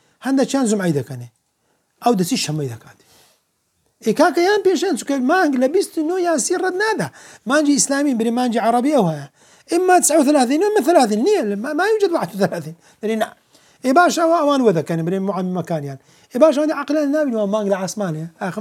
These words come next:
مانجی سێ شەوی لە ئاسمانەیە. هەر هاوار دەکات. بەڵام سوبحان الله، برا، یعنی، ئە،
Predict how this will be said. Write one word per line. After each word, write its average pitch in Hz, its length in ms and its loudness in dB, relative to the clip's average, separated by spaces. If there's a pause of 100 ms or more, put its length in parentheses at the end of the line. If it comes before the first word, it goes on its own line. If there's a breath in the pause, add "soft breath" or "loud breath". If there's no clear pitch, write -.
مانجی 294 260 -2
سێ 302 160 0
شەوی 294 180 -2
لە 285 100 2
ئاسمانەیە. 226 480 -6 (880)
هەر 269 180 -2
هاوار 330 320 6
دەکات. 143 260 -10 (1000)
بەڵام 247 280 -8
سوبحان 208 340 -4
الله، 196 240 0
برا، 190 160 -2
یعنی، 185 160 -4 (920)
ئە، 170 60 -8